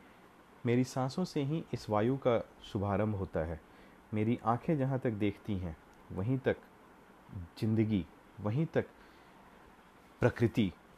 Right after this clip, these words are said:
का बसर होता है। परंतु जब मैं आंखें बंद कर लूँगा, जब भी मैं आंखें बंद कर लेता हूँ,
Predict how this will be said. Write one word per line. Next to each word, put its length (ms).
का 280
बसर 380
होता 340
है। 160
परंतु 320
जब 220
मैं 160
आंखें 400
बंद 180
कर 160
लूँगा, 360
जब 160
भी 140
मैं 140
आंखें 360
बंद 180
कर 160
लेता 320
हूँ, 200